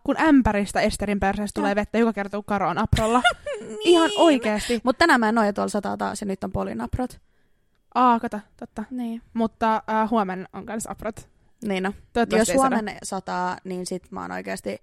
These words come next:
Speaker 2: tuhoon tuomittu niin kun aprojen kävijä, koska silloin aina sataa, jos mä olla-,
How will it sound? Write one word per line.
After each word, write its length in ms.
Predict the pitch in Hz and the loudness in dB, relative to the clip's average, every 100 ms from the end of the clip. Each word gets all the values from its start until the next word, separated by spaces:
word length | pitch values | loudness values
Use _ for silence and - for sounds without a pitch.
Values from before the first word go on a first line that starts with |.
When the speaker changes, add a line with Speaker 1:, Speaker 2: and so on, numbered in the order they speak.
| _ _ _ - | _ _ _ -8
Speaker 2:
tuhoon 320 | 185 175 190 | -6 -4 -4
tuomittu 640 | 196 202 214 - 214 - _ - | -4 -4 -8 -8 -8 -8 _ -14
niin 180 | 202 208 | -10 -8
kun 200 | 208 208 - | -8 -8 -8
aprojen 380 | 196 - 208 214 | -4 -2 -2 -2
kävijä, 300 | 214 226 220 | -4 -2 -2
koska 240 | 214 - | -4 -8
silloin 280 | 202 196 190 | -8 -6 -6
aina 160 | 190 202 | -8 -8
sataa, 260 | 202 190 | -10 -8
jos 120 | 196 220 | -10 -10
mä 80 | |
olla-, 200 | - 208 | -12 -12